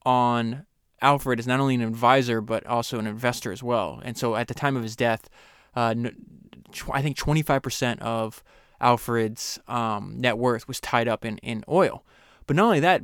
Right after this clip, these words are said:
right before his death, he also takes, he also takes over and completely turns around a company that's still around. It's been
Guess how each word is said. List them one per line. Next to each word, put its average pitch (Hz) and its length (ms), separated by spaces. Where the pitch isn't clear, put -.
right 143 140
before 165 240
his 127 160
death, 135 360
he 139 140
also 175 280
takes, - 400
he 151 160
also 185 300
takes - 320
over 139 320
and 127 240
completely 143 480
turns 139 380
around 117 720
a 123 120
company 190 300
that's 120 160
still 185 220
around. 127 240
It's - 80
been 139 220